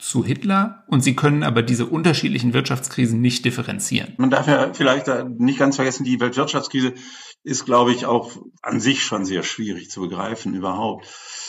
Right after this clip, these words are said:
Speaker 2: Aber wir haben natürlich schon Erinnerungen daran. Sie müssen, wenn Sie in einer öffentlichen Debatte sind, nur den Namen Brüning fallen lassen, dann haben Sie ganz viele Reaktionen, die Sie bekommen.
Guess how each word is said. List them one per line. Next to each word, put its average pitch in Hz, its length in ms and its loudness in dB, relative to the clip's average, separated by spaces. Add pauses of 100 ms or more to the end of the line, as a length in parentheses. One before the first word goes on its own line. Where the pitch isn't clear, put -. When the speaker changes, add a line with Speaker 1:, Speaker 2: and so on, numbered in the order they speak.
(220)
Speaker 2:
Aber 139 220 4
wir 120 140 4
haben - 100 6
natürlich 131 320 4
schon 120 140 4
Erinnerungen 104 680 2
daran. 113 380 4
Sie 101 100 -2
müssen, 117 440 2
wenn 113 140 2
Sie 107 100 0
in 98 100 2
einer 98 180 2
öffentlichen 113 300 0
Debatte 101 300 0
sind, 120 160 0
nur 123 100 0
den 113 140 2
Namen 117 220 4
Brüning 117 440 4
fallen 98 260 0
lassen, 98 240 -2
dann 107 120 -2
haben 110 140 0
Sie 98 120 -2
ganz 107 300 0
viele 98 480 -4
Reaktionen, 101 500 0
die 87 80 -4
Sie 90 100 -2
bekommen. 95 440 -4